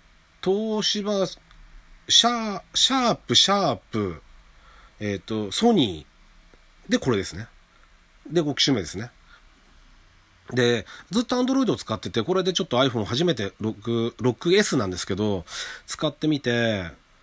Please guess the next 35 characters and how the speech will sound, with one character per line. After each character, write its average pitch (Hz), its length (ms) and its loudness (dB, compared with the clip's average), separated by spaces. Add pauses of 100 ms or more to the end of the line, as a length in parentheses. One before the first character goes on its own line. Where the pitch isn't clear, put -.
(560)
ま 170 160 6
あ、 127 40 6
七 277 280 4
が 135 100 0
出 175 120 4
て 233 100 0
た 143 120 4
ん 101 60 -2
で 92 60 -4
す - 100 -6
け 104 100 0
ど、 110 320 0 (240)
六 160 340 2
は 113 320 2
イ 135 120 0
ヤ 262 120 2
ホ 294 160 2
ン 277 80 4
ジ 262 100 0
ャ 285 40 2
ッ - 20 -8
ク 160 200 -6
が 104 380 0
あ 123 60 2
る 101 400 0 (720)
の 127 160 2
が 113 100 0
ま 117 120 0
ず 104 120 -4
僕 104 260 -2
は 113 120 2
良 123 100 2
く - 100 -12
て、 110 460 0 (200)
で、 143 320 0